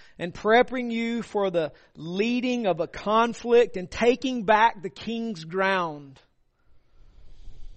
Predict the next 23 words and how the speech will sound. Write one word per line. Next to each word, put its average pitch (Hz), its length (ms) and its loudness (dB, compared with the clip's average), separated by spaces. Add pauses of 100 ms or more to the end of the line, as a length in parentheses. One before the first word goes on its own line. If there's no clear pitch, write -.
(300)
And 165 120 -12
students - 1080 -4 (440)
and 160 80 -18
our - 100 -12
children, 226 720 4
who 170 120 -2
I 175 60 4
love 226 440 8
to 202 100 -4
hear 190 140 0
going 202 300 0
up 196 120 -2
and 185 120 -8
down 190 240 0
the 170 100 -4
hall, 180 320 4
because 160 420 -8 (540)
those 208 320 6
little 254 180 0
feet, 247 640 -2 (760)
those 185 160 -6
little 247 160 -4
souls 196 1080 4